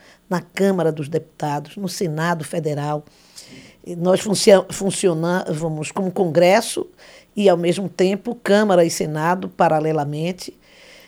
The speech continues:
Então, é, é, foi único, é, um, foi um momento único desse parlamento, desse Congresso Nacional. Já começou com a presença das mulheres,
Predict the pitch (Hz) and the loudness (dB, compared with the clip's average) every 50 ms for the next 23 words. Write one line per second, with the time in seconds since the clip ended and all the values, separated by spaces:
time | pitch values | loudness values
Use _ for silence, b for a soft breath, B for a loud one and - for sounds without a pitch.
0 | b b 226 220 226 - 254 247 262 269 269 - - - - - 208 202 196 196 | b b -8 -6 4 8 8 8 8 6 2 0 -2 -6 -2 6 8 10 10 10
1 | 190 185 180 180 175 165 156 - - - - 185 175 170 165 160 160 156 151 147 | 10 10 10 10 8 8 4 0 -6 -8 0 2 2 4 4 4 2 0 -2 -4
2 | - - - _ _ _ _ _ _ _ _ _ _ _ _ _ _ _ _ - | -8 -10 -14 _ _ _ _ _ _ _ _ _ _ _ _ _ _ _ _ -18
3 | - - - 254 320 285 277 277 294 294 277 - - - 147 135 - _ _ _ | -12 0 2 4 4 6 6 6 6 4 4 0 -2 -4 -8 -8 -8 _ _ _
4 | _ - - 175 190 214 208 - - 196 220 214 - - 190 185 208 220 247 233 | _ -6 -2 -2 -2 -2 -4 -6 -6 -6 -8 -8 -6 -4 -4 -4 -2 -4 -4 -2
5 | 214 214 233 233 - 277 277 254 240 240 240 254 220 - 247 254 - b b b | -2 -2 -4 -4 -4 -6 -4 -2 -2 -2 -2 -4 -4 -6 -8 -10 -10 b b b
6 | b b b b b b _ - 170 156 180 190 202 - - 226 - - 226 220 | b b b b b b _ -14 -4 0 0 2 2 0 -2 -4 2 2 4 4
7 | - 202 175 170 180 196 - 190 180 196 196 - - 202 180 165 175 170 170 175 | 4 2 0 0 -4 -6 -6 -4 -4 -2 -2 -2 -6 -6 -2 0 0 0 0 -2
8 | - 208 208 - - 233 220 - 151 160 160 - - - 262 277 302 - - - | -4 -8 -8 -6 -6 -8 -6 -6 -8 -4 -2 -4 -4 -4 -2 0 0 0 2 0
9 | 311 - - 294 - - 277 247 254 269 - - 269 247 269 220 247 226 175 180 | -2 0 0 0 2 4 4 4 2 0 -2 -2 0 0 0 0 0 2 4 6
10 | 196 202 202 160 135 - - | 6 6 6 4 0 -8 -10